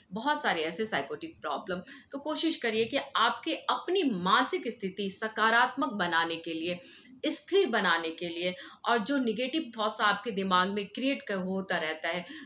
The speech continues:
तो negative दिमाग को मत-, दि-, negative, अ, जो thoughts है उसको, अ, हटा के positive, अ, जितनी भी बातें हैं आपके दिमाग में भरने के लिए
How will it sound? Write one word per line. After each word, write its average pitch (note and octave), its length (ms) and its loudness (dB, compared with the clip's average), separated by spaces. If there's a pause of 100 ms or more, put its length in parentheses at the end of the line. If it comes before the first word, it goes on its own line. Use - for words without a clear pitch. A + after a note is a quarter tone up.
(100)
तो C4+ 80 2
negative B3 500 0
दिमाग G#3 380 4
को G3+ 160 -6
मत-, A3 240 -2
दि-, A#3 200 0
negative, B3+ 400 0
अ, F3 520 2
जो F#3 420 -2
thoughts G#3 280 0
है A3 60 0
उसको, C4+ 440 -4
अ, E3 680 -4
हटा C4+ 280 6
के C4 220 -2 (380)
positive, C#4 600 2
अ, F3+ 260 2
जितनी E4 540 -2
भी D#4 160 2
बातें F#3 440 2
हैं F#3 140 0
आपके F3+ 340 2
दिमाग F3 420 0
में F#3 100 -2
भरने G3+ 420 -2
के E3+ 160 -8
लिए G#3+ 220 -4